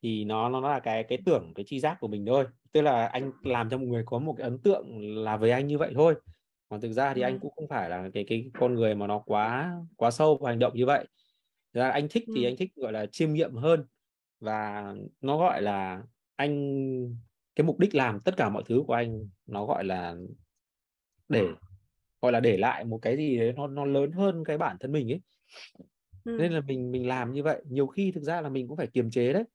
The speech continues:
Speaker 1: Nếu mọi người nghĩ là, có nhiều bạn nghĩ là bây giờ anh đang quá xông xáo, anh làm quá nhiều, thực ra anh kiềm chế bản thân lại rất là nhiều. Có nhiều cái mà mình cũng muốn nói, cũng muốn đưa lên,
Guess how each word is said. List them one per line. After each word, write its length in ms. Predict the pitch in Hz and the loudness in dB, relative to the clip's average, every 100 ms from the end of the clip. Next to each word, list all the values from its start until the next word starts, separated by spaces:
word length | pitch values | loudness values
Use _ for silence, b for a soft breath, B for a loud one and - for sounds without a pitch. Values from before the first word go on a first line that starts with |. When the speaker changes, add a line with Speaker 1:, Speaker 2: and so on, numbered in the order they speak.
| _ | _
Speaker 1:
Nếu 160 | 135 165 | 0 0
mọi 160 | 196 | 0
người 200 | 135 131 | 0 0
nghĩ 260 | 127 139 190 | -2 -4 -4
là, 500 | 202 139 113 107 107 _ _ - | -4 -4 -4 -6 -10 _ _ 0
có 100 | 131 | 2
nhiều 140 | 180 | 4
bạn 200 | 151 123 | 4 2
nghĩ 120 | 147 | 0
là 80 | 196 | 0
bây 160 | 139 139 | 2 2
giờ 160 | 131 | 2
anh 280 | 120 127 131 | 2 -2 -4
đang 200 | 135 127 | -6 -6
quá 220 | 127 110 | -4 -4
xông 180 | 117 143 | -2 -6
xáo, 160 | 123 110 | -4 -4
anh 120 | 127 | -2
làm 160 | 123 98 | -4 -2
quá 140 | 104 | -2
nhiều, 340 | 131 139 104 101 | 2 2 2 -2
thực 100 | 104 | -4
ra 140 | 127 | -2
anh 280 | 123 123 120 117 | -4 -6 -10 -4
kiềm 180 | 117 95 | -4 0
chế 180 | 107 | 0
bản 160 | 131 98 | 0 -2
thân 160 | - 117 | -4 -4
lại 160 | 71 | -6
rất 100 | 151 | -6
là 100 | 190 | -6
nhiều. 360 | 107 107 95 - _ _ _ _ - | 0 2 2 -2 _ _ _ _ -4
Có 100 | 131 | 0
nhiều 180 | 175 123 | 4 2
cái 240 | 117 110 | 2 2
mà 100 | 139 | 0
mình 260 | 120 107 104 | -4 -6 -6
cũng 180 | 123 131 | -4 -2
muốn 180 | 131 | 0
nói, 220 | 127 123 139 | 2 0 0
cũng 100 | 135 | -2
muốn 140 | 143 | 0
đưa 200 | 156 156 | 4 6
lên, 240 | 156 156 | 8 6